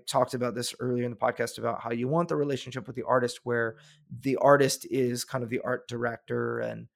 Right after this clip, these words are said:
that kind of thing. And, uh, I find that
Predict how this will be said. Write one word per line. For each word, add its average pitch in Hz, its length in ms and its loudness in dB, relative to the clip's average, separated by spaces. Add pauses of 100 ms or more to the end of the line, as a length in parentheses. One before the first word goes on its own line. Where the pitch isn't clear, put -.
(200)
that 117 140 0
kind 120 140 -8
of - 80 -16
thing. 120 260 -8
And, 117 180 -10
uh, 117 220 -4 (920)
I 135 560 2 (220)
find 202 540 2
that 143 460 -2